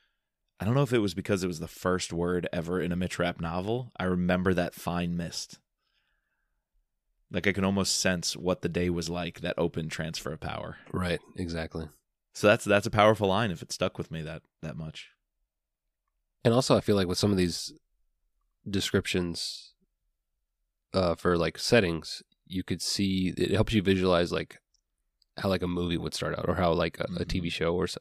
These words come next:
Speaker 2: if you wanted to visualize it either in a, you know, a video medium. Yeah.
Speaker 1: I like this next one. I said there are two I think are a cut above.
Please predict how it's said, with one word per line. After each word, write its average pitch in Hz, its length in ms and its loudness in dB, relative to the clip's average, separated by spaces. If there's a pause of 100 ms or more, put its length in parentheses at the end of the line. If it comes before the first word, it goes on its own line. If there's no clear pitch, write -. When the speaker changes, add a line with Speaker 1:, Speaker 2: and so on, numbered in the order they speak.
(240)
Speaker 2:
if - 180 -4
you 87 60 -2
wanted 85 220 0
to 85 60 -2
visualize 87 640 0
it 82 160 -4 (120)
either 85 240 -4
in 85 220 -4
a, 82 160 -4 (260)
you 87 100 -4
know, 82 100 0
a - 40 0
video 82 280 0
medium. 80 420 -4 (840)
Yeah. 87 200 2 (1600)
Speaker 1:
I 87 60 0
like 101 220 4
this - 160 -4
next 120 260 -4
one. 87 220 -6 (720)
I 101 40 -6
said 104 260 2
there 98 120 6
are 92 60 2
two 113 280 4
I 110 60 4
think 101 260 -2
are 90 140 2
a 87 40 -2
cut 92 200 0
above. 90 500 0